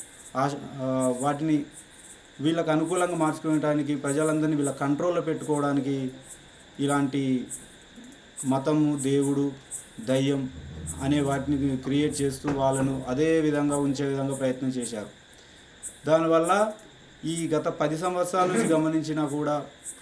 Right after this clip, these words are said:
మన దేశంలో మూఢనమ్మకాలు, దేవుని మీద నమ్మకం, మతం మీద నమ్మకం అనేటి బాగా పెరిగిపోయి శాస్త్రీయంగా ఆలోచించే ప్రజలు లేకుండా చేద్దామన్నది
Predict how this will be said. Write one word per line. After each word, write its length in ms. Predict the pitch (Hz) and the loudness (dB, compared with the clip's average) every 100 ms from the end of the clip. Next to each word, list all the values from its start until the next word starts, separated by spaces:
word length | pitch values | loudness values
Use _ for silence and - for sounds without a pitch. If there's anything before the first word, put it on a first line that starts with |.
| - - - - - - - - - - - | -20 -20 -20 -20 -20 -20 -20 -20 -16 -16 -4
మన 160 | 143 143 | -2 2
దేశంలో 680 | 156 156 160 151 147 135 - - - | 0 2 2 4 2 0 -6 -14 -6
మూఢనమ్మకాలు, 880 | 139 156 156 156 151 147 143 139 139 - - - - - - - - - - - - - - 107 123 | 2 2 4 2 0 0 2 0 -2 -8 -20 -20 -20 -20 -20 -16 -10 -10 -12 -20 -20 -20 -20 -10 0
దేవుని 300 | 147 156 156 | 4 4 4
మీద 240 | 156 151 | 4 4
నమ్మకం, 600 | 139 135 143 135 139 131 127 | 2 2 0 0 -2 -2 -2
మతం 340 | 135 160 151 | -2 0 2
మీద 180 | 151 143 | 2 2
నమ్మకం 600 | 135 135 139 135 131 131 - - - - - - | 0 2 0 0 -2 -4 -10 -16 -14 -16 -16 -6
అనేటి 400 | 139 151 151 147 | 0 2 2 0
బాగా 380 | 131 139 143 143 - - | 0 0 2 -2 -4 -2
పెరిగిపోయి 640 | 147 160 170 160 156 156 151 - - - - - 165 | -2 0 -2 0 2 2 0 -6 -20 -20 -16 -6 0
శాస్త్రీయంగా 720 | 156 156 165 170 170 165 151 | 2 0 -4 -2 0 2 4
ఆలోచించే 760 | 151 147 151 143 143 135 127 - - - - - - - - - - | 2 0 0 0 0 0 -2 -6 -16 -20 -20 -20 -20 -14 -14 -14 -4
ప్రజలు 280 | 143 147 156 | -2 2 2
లేకుండా 480 | 139 151 156 151 151 | 2 2 2 2 2
చేద్దామన్నది 760 | 139 135 139 139 135 131 135 | 0 -2 0 0 0 0 -2